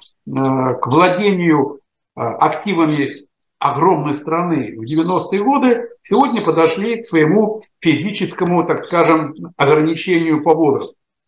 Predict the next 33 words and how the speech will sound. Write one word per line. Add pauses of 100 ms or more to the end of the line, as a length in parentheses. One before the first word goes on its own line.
(640)
Понятно,
да? (280)
То
есть
тем,
кому
было
тридцать-тридцать
пять,
сегодня
им
уже
шестьдесят
и
больше
лет. (560)
И
по
большому
счёту
они
назывались,
конечно,
хозяевами, (680)
этих
холдингов. (360)
Но
люди
разумные
прекрасно
понимают,
что
это,